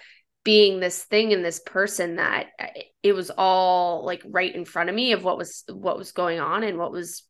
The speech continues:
below the surfa-, surface, but it was never, like, a conver-,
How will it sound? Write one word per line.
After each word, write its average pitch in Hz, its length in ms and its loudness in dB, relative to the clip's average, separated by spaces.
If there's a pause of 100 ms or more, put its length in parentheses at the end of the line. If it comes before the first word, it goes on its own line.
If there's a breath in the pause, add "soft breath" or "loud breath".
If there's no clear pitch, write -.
(320)
below 180 180 0
the 175 60 -6
surfa-, 165 480 -8 (180)
surface, 220 540 -2
but 190 100 -4
it 175 60 -2
was 180 160 -8
never, 175 600 -4 (1120)
like, 180 120 -10
a 180 60 -8
conver-, 180 760 -6